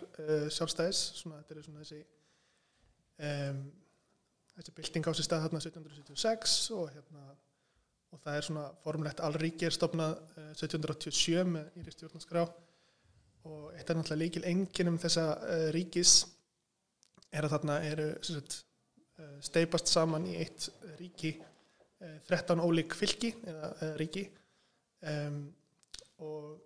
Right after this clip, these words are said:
eh, lykil, og lykil kannski svona þátturinn til að hafa í huga þar er að sum þeirra, eh, leyfa þrælahald, á meðan önnur hérna eru,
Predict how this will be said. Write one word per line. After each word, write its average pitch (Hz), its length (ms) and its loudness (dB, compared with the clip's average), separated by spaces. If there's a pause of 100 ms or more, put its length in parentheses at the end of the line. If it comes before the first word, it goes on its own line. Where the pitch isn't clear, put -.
eh, 143 320 -18
lykil, 170 380 -14
og 165 100 -10
lykil 175 380 -2
kannski 165 260 0
svona 156 320 2 (400)
þátturinn 165 280 -2
til 156 100 -2
að 151 80 -2
hafa 160 100 4
í 156 80 4
huga 165 160 4
þar 175 260 6
er 160 220 4
að - 100 -6 (400)
sum 180 400 6
þeirra, 170 420 4
eh, 160 180 4
leyfa 156 280 4
þrælahald, 165 540 2 (440)
á 165 40 -16
meðan 156 300 -4
önnur 160 260 0
hérna 147 460 -20 (760)
eru, 151 280 0